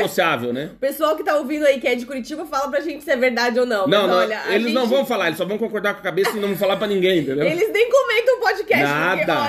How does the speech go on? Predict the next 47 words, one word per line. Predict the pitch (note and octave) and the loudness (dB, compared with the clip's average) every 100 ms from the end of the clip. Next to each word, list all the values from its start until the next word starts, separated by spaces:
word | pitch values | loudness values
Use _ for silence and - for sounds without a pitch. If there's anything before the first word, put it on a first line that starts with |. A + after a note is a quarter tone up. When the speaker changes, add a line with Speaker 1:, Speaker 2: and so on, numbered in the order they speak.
| C4 | -2
Speaker 2:
olha, | A3+ G#3 - _ - | -4 -6 -10 _ -20
o | - | -6
pessoal | A3+ A#3 C4 | -4 -2 0
não | C#4 D4 | 0 0
interage, | G4+ A#4 G4 D#4+ D#4 | 0 2 2 2 -2
o | |
pessoal | A#3 - G#3+ | -6 -6 -8
de | |
Curitiba. | - A3 A3+ A#3 | -8 -8 -4 -4
Speaker 1:
Não, | A3 A3+ A#3 | -2 -2 0
Speaker 2:
E | |
não | B3+ | 0
Speaker 1:
eles | C4+ | 0
Speaker 2:
tem | - | -2
Speaker 1:
não | D4+ | -2
Speaker 2:
nenhum | F4 E4+ F4+ B4 | 0 0 0 0
seguidor | B4 F#4 F4+ | 0 -2 -2
que | F#4 | -2
nos | G4+ E4+ | -2 -2
manda | D#4+ D#4+ | -2 -2
mensagem | E4+ E4 D#4 | -2 -4 -4
de | C#4 | -6
Curitiba, | F#4 F#4+ F#4 A#3 | -8 -6 -6 -4
tu | A3+ | -4
acredita, | A3 G#3 G#3+ C#4+ | -2 -4 -4 -6
Speaker 1:
É, | A#4+ B2+ A2+ | -2 0 2
Speaker 2:
Claudinho? | B2 G3 | 2 0
Speaker 1:
não, | B2 D#3 | -2 -2
eles | A#2 | -4
são | A2 A2 C3 | -6 -6 -6
quietos, | D#3+ G#3 F#3+ | -4 -6 -4
Speaker 2:
O | - | -4
pessoal | B3 C4 | -2 -2
Speaker 1:
né? | C4 | -2
Speaker 2:
que | |
nos | D#4 | 0
Speaker 1:
Mas | F3+ | 2
Speaker 2:
manda | G#3+ | 2
Speaker 1:
eles | C4+ | 2
tão | - F4+ | 0 0
ouvindo. | B3 D#3 G2 E2+ - | -2 -4 -8 -12 -16
Speaker 2:
O | |
pessoal | - C4+ C#4+ C#4+ | -12 -8 -6 -6
que | F4 | -6
nos | D4+ C4 | -8 -4
manda | C4 A#3+ | -2 0
mensagem, | A3 G#3 B3+ B3 A#3+ A#3 G#3 | -2 -2 -4 -2 -2 -2 -6